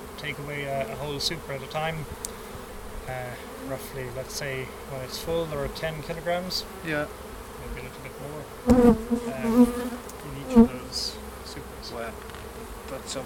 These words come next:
Speaker 2: cool. So they're, they're kind of, they're, they're livening up a little bit. Um, and what,
Speaker 1: They're
Speaker 2: what
Speaker 1: livening up,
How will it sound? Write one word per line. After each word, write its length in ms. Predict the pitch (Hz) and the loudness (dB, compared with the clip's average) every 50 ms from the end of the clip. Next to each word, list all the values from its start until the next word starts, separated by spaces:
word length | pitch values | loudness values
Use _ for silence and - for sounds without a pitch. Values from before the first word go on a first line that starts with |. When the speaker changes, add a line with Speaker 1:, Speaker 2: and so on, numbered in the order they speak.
| 110 | -6
Speaker 2:
cool. 260 | - - 156 - 151 - - - - - - - | 0 2 4 4 4 2 -4 -8 -12 -12 -12 -6
So 180 | - 180 165 | -2 0 2
they're, 220 | 156 165 160 160 143 - | 4 4 4 2 2 0
they're 140 | - 160 160 | 0 0 0
kind 300 | - - 202 214 220 208 | 0 0 0 0 2 2
of, 120 | 214 190 143 - - - - - - - | 2 0 0 -4 -8 -10 -10 -12 -8 -4
they're, 260 | 160 156 160 151 151 135 123 127 | 0 0 2 2 0 -2 -4 -2
they're 140 | 151 151 151 | -2 0 0
livening 480 | 151 160 180 190 208 - - 165 151 160 | 2 4 4 4 4 2 -2 -4 -4 -4
up 140 | 175 - 202 | -4 -4 -4
a 40 | |
little 240 | 185 170 143 - 151 135 | -2 -2 -2 -4 -4 -6
bit. 180 | 135 123 113 - - - - - - - - - - - | -6 -6 -6 -6 -8 -10 -10 -12 -12 -12 -12 -10 -8 -6
Um, 260 | 135 135 131 131 135 127 120 101 - - - - - - - 113 117 - - - - - - - - - - | -6 -4 -4 -4 -6 -6 -8 -10 -10 -10 -12 -12 -12 -10 -10 -10 -10 -10 -10 -10 -10 -10 -10 -10 -10 -8 -6
and 160 | - 151 143 | -6 -4 -4
what, 280 | 143 - 190 214 214 - - - - - | 0 4 6 6 6 4 0 -6 -10 -4
Speaker 1:
They're 160 | - 285 233 320 | 0 2 2 2
Speaker 2:
what 80 | 294 | 2
Speaker 1:
livening 320 | 294 294 269 254 262 262 254 | 2 0 0 2 2 2 2
up, 140 | 254 247 | 0 0